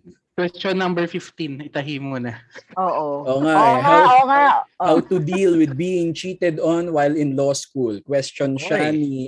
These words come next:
Speaker 3: at underscore e underscore i underscore underscore.
Speaker 1: Underscore, underscore.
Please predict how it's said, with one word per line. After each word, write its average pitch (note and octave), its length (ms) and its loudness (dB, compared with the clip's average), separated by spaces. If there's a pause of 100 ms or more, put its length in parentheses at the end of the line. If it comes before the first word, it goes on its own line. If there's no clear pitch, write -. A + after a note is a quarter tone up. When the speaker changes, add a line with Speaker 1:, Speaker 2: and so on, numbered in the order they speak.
Speaker 3:
at A3 320 -2 (160)
underscore F3 800 -2
e A3+ 320 -6 (320)
underscore E3+ 800 -2
i F#3+ 320 0 (240)
underscore G#3 720 -2
underscore. D3+ 480 0
Speaker 1:
Underscore, D3 640 -2
underscore. - 1120 -12